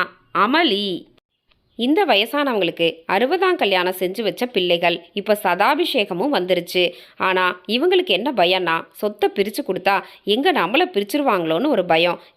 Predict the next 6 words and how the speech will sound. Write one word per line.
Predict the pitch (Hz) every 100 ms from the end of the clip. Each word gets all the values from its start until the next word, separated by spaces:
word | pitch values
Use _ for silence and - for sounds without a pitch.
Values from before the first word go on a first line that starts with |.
| 190
இருக்கத்தானே | 196 269 262 254 311 240
செய்யும். | 185 202 180 185 190
என்ன | 202 349 247
கதை | 180 180 185 -
கேட்போமா? | 233 240 190 180 180 165 170 _ - 196
அமளி. | 226 359 254 190